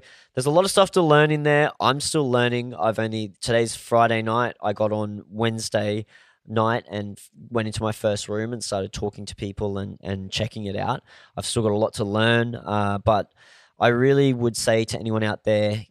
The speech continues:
give it a crack. Uh, it's, it's really, um, it's really something I think is gonna be worth your time,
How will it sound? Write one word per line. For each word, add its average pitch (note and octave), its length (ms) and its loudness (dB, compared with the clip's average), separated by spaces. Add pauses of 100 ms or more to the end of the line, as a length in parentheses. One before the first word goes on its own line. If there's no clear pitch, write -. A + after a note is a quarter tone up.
give A2 120 -4
it G#2+ 60 -4
a A2 40 -4
crack. A2 360 -6 (240)
Uh, G2 320 -2
it's, - 260 -6
it's G#2+ 240 -8
really, G#2+ 460 0
um, G2 340 -10 (320)
it's G#2+ 240 -10
really B2 240 4
something G#2+ 380 -2
I G#2+ 80 0
think G#2 260 -6
is G2 220 -10
gonna G#2 180 -4
be G#2 100 -6
worth G2 360 -6
your F#2+ 60 -16
time, G2 400 -6